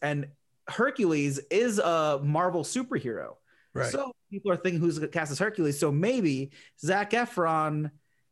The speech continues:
Speaker 1: somehow target exercised his face in order to be a good fit for the Hercules role. I'd be down with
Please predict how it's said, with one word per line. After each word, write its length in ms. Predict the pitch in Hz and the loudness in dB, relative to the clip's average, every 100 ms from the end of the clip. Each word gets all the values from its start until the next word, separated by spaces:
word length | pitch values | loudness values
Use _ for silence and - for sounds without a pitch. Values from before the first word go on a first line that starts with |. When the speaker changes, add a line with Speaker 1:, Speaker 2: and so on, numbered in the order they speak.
| _ _ _ - | _ _ _ -16
Speaker 1:
somehow 840 | - - 214 254 294 233 226 214 190 | -12 -2 2 4 4 4 4 2 0
target 580 | - - 170 220 226 - | -4 0 0 2 0 -2
exercised 680 | 180 - 180 - 165 165 147 | -4 -2 -2 0 2 0 0
his 220 | 147 143 | -2 -4
face 640 | - 190 196 120 101 - - - - | -4 0 2 0 -4 -10 -14 -18 -6
in 120 | 160 | -2
order 180 | 170 185 | 0 0
to 140 | - | 0
be 120 | 170 170 | 2 2
a 40 | |
good 260 | - 185 151 | 2 0 0
fit 300 | - 170 - | 0 0 0
for 80 | |
the 80 | 143 | -4
Hercules 520 | 123 175 170 147 120 120 | -2 -2 0 0 0 -2
role. 300 | 113 101 - | -4 -4 -4
I'd 260 | 143 170 | -2 -2
be 80 | 147 | -2
down 320 | 127 117 92 | -2 -4 -6
with 120 | 71 | -10